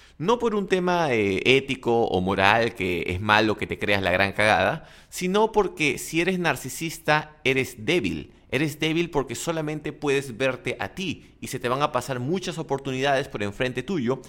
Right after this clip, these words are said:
y no las viste porque estabas pensando solo en tu persona.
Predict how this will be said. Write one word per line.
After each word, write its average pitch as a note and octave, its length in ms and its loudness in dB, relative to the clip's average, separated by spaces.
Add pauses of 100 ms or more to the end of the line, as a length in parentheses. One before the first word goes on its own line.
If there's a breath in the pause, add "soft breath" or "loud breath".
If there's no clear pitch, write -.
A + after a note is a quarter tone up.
(140)
y D3 80 -6
no G#3 100 2
las F3 140 4
viste E3 300 -4
porque A#2+ 160 -6
estabas B2 300 -2
pensando A2 500 -2
solo A2 500 0
en A2 140 -2
tu - 120 2
persona. F2+ 460 0